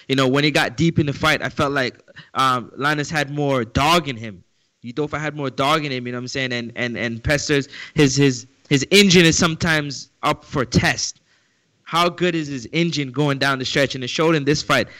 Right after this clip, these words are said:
just with the pressure of, of Udofo, I felt like he used the pressure to get the stoppage, um, turned it up after Festa started to slow down in the four, five, six round. He started to step up the pressure now,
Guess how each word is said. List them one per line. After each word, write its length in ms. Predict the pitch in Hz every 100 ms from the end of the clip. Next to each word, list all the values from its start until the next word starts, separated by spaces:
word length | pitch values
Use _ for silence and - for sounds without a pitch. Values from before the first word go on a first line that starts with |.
| -
just 260 | - 175 -
with 120 | 190
the 80 | 147
pressure 520 | - 175 175 - 214 - _ _ _ _
of, 220 | - 139 107
of 160 | 135
Udofo, 420 | 123 135 143 147
I 60 | 151
felt 240 | 135 156
like 180 | 143 131
he 120 | -
used 260 | 135 147 143
the 60 | 139
pressure 360 | 147 147 160
to 160 | 151 135
get 160 | -
the 60 | -
stoppage, 500 | - 131 135 143 - - -
um, 380 | - 123 123 113
turned 320 | - 170 165
it 80 | 160
up 120 | 160 -
after 480 | 160 165 175 160 - _
Festa 240 | - 156 165
started 320 | 151 156 151
to 60 | 147
slow 300 | - 165 160
down 240 | 156 156
in 140 | 147 135
the 40 |
four, 500 | - - 165 156 156 - - -
five, 480 | - 160 160 160
six 320 | - - 180 -
round. 340 | 180 190 240 _ _ _ _
He 160 | 180
started 420 | 165 190 175 160 156
to 100 | 143
step 380 | - - 160
up 140 | 175 -
the 60 |
pressure 380 | 135 - 165 -
now, 300 | 156 143 127